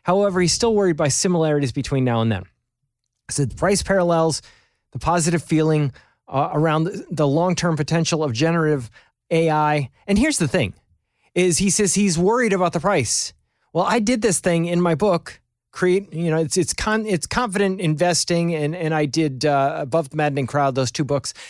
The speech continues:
I did two separate studies looking at P E ratios.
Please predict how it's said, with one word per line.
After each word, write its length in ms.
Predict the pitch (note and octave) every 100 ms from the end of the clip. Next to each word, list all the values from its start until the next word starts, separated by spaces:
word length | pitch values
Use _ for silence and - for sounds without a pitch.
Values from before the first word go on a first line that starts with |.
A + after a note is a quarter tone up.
| - -
I 80 | F3+
did 240 | F3+ G3+
two 160 | - C4+
separate 380 | - B3+ G#3 F3
studies 600 | - F#3+ F3 A#2 G#2 -
looking 360 | F3 - G3 F3+
at 200 | D3 -
P 380 | - F#3 F3
E 40 | E3+
ratios. 720 | D3 A#2 - G2 G2 - -